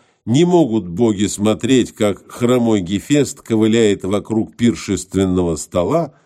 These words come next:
разливая богам благоухающий нектар.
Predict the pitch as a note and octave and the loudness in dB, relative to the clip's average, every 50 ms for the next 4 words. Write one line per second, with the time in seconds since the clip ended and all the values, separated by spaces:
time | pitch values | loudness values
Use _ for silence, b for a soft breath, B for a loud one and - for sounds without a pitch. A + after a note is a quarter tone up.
0 | b b b - A2+ G#2+ - G2 F#2+ F#2 F#2+ G#2 G#2 F#2+ F2+ E2+ D2+ E2 F2 E2 | b b b -2 -2 -2 0 -2 -2 -2 0 0 0 0 0 -2 -4 -4 -6 -4
1 | D2 G2+ G#2+ G#2+ G2+ G2 F2 b b b b _ - F#2+ A#2 A#2+ A#2 F#2+ G#2+ A2 | -2 -2 0 0 -2 -4 -8 b b b b _ -2 0 2 2 2 2 0 0
2 | G#2 F#2 - - - G#2 F#2 E2 D2+ C#2+ - - - - F2+ E2+ E2 E2 E2+ E2 | 0 -2 -2 -2 -2 -2 0 0 -2 -6 -8 -10 -8 -6 -4 -2 -2 -2 -2 -4
3 | - - - - C#2 C2+ - - - - | -6 -12 -12 -10 -10 -8 -8 -10 -14 -18